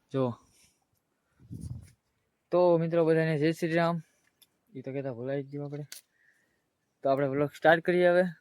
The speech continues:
વ્લોગમાં બધાય બન્યા રહેજો અને લાઈક, શેર અને સબસ્ક્રાઇબ કરવાનું ભૂલતા નહીં બધાય. તો હાલો મિત્રો, બધાય કન્ટિન્યુ બન્યા રહેજો. તો પછી હું નવરો બેઠો બેઠો વિચારતો હતો. તા મને મગજમાં આવ્યું કે આપણે છે ને આજે એક ભેળ બનાવવાની છે મસ્તની, શેવડાની અને ડુંગળી ટમેટા નાખી.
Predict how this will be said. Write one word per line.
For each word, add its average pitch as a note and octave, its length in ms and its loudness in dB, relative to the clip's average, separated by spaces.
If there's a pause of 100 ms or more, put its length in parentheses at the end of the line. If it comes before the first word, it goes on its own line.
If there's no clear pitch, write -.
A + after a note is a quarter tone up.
વ્લોગમાં C#3+ 360 -2
બધાય C#3+ 200 -2
બન્યા D3+ 280 -2
રહેજો D#3 260 0
અને B2 240 -8
લાઈક, B2+ 240 -2 (100)
શેર D3+ 120 -4
અને D3 140 -6
સબસ્ક્રાઇબ C3+ 400 -10
કરવાનું C3 360 -8
ભૂલતા D3 300 -2
નહીં D3+ 140 -4
બધાય. D#3 260 -2 (560)
તો C3+ 80 -8
હાલો D3+ 140 0
મિત્રો, D3+ 240 -4
બધાય D3 220 0
કન્ટિન્યુ C#3+ 480 -6
બન્યા C#3 340 -4
રહેજો. A#2 300 -8 (580)
તો G#3 160 12
પછી F#3+ 200 4
હું F#3 260 4
નવરો G3 280 4
બેઠો G3 200 2
બેઠો G3 280 4 (720)
વિચારતો E3+ 460 0
હતો. B2 160 -2
તા D3 240 2
મને E3 220 -2
મગજમાં D3+ 460 -2
આવ્યું D#3 260 2
કે C#3+ 140 0 (200)
આપણે C3 340 -2
છે C#3 100 -8
ને D3 100 -6
આજે B2+ 240 -4
એક B2 180 -6 (240)
ભેળ C3+ 200 0
બનાવવાની C3+ 380 -2
છે C#3 120 -8
મસ્તની, C#3 580 -8 (320)
શેવડાની C#3 480 -2
અને C3+ 200 -8
ડુંગળી C3+ 340 -6
ટમેટા C3+ 360 -8
નાખી. C3+ 420 -6